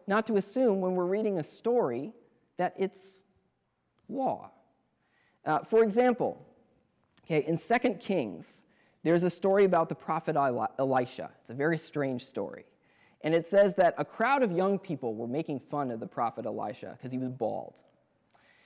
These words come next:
And, uh, because of that, Elisha gets really upset and he curses them. And it says some bears come out and eat forty-two of the youths that are making fun of Elijah.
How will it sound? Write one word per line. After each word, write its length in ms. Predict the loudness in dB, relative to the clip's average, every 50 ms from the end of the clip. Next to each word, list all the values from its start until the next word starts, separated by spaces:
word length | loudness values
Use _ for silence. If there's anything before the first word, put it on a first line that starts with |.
| _ _ _ _ _
And, 300 | -8 -6 -4 -2 0 0
uh, 140 | 0 0 0
because 340 | 0 -2 0 4 2 4 4
of 100 | 4 4
that, 240 | 6 6 6 4 4
Elisha 720 | 2 2 4 4 2 2 2 2 4 4 4 4 2 0 -4 -10
gets 220 | -10 -10 -8 -6
really 220 | -4 -2 -2 -2 -2
upset 420 | -4 -8 -2 2 2 2 2 0
and 80 | -4 -8
he 80 | -8 -8
curses 540 | -10 -8 -4 -4 -4 -4 -4 -6 -8 -6
them. 320 | -6 -8 -8 -6 -8 -12 -14 _ _ _ _ _
And 80 | -8 -6
it 40 | -2
says 200 | 0 0 0 0
some 220 | -2 -2 -2 -2
bears 560 | 4 6 8 8 8 8 6 2 -2 -8 -10
come 220 | -10 -8 -6 -6 -4
out 260 | -2 -2 -4 -4 -6 -10 _ _ _ _ -4
and 180 | -2 -2 -2 -4 -6
eat 300 | -4 -4 -4 -4 -6 -18
forty-two 680 | -4 _ 2 2 4 4 2 0 -2 0 -2 2 2 2
of 80 | 2
the 80 | 2 0
youths 380 | -2 0 0 -2 -2 -4 -12 -8
that 120 | -6 -4
are 80 | -4 -2
making 320 | -2 -2 -4 -4 -6 -8
fun 180 | -4 -4 -4 -2
of 100 | -2 -2
Elijah. 480 | -2 0 0 0 0 -4 -8 -16 -20